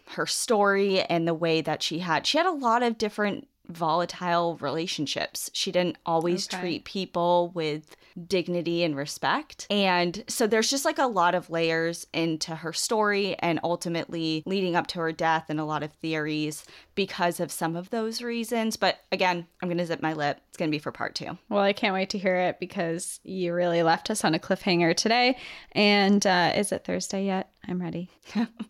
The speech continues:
Speaker 1: Well, we do have one more very exciting thing to discuss before we round this out.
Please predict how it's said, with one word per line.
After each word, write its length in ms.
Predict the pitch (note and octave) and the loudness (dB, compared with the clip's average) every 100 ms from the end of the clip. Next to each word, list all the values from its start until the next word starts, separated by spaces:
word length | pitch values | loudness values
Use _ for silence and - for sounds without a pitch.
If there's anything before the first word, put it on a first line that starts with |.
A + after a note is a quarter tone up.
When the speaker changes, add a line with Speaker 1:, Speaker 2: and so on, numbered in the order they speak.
| - - - | -10 -4 2
Speaker 1:
Well, 180 | A#3+ | 4
we 120 | B3 A3+ | 4 2
do 160 | A3+ | 2
have 200 | C4 A#3+ | 2 0
one 460 | F3+ F3 F3 F3 F#3 - | -4 -2 0 0 -4 -6
more 360 | F3+ E3 E3 | -4 -2 -4
very 400 | D#3 E3+ D3+ D#3 | 0 2 2 0
exciting 440 | - - D3 C#3 D3+ | -6 -6 -4 -4 -6
thing 220 | C3+ C#3+ | -4 -4
to 120 | - | -4
discuss 440 | D3+ - A#2+ C3+ - | -10 -4 -4 -4 -6
before 460 | E3+ - G#3+ G3 | -6 0 2 2
we 340 | F#3+ E3 C#3+ - _ | 2 0 -2 -6 _
round 320 | E3+ E3 C#3 D3 | -6 -4 -2 -4
this 160 | D3 | -6
out. 260 | - - | -6 -8